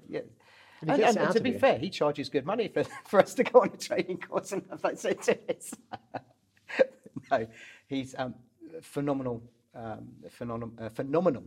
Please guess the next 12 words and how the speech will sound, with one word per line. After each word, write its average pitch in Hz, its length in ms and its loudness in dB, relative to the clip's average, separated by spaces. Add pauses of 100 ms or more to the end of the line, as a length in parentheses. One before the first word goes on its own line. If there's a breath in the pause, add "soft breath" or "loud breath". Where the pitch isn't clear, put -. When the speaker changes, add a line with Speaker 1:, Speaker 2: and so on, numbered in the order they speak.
(400)
Speaker 1:
prospector, - 680 -8 (520 loud breath)
um, 110 540 -8 (160)
and 113 480 -8 (240)
a - 60 -18
friend 107 440 -6 (200)
and 110 140 -10
mentor. 104 460 -12 (200)
Um, 104 600 -16 (380)
we 113 100 -14
spoke 104 340 -12
earlier, 107 280 -8
Speaker 2:
Yes. 104 40 -10